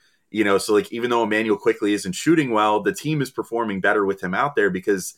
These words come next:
he gives them, uh, more of what's needed at that moment, regardless if the shots are going in or not, compared to a Kemba Walker who's, like,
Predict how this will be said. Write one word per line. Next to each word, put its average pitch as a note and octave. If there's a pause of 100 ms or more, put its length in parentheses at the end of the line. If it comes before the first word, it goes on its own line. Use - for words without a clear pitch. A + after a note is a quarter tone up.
(380)
he C3
gives A2
them, A2 (240)
uh, A#2 (100)
more A2+
of G2
what's G2+
needed G2+
at F#2+
that F#2+
moment, G2
regardless F#2+
if F#2
the -
shots D3
are B2+
going E2+
in D#2
or D2
not, D2+ (340)
compared G#2+
to G2+
a F2+
Kemba F#2+
Walker G2+
who's, F#2+
like, F2+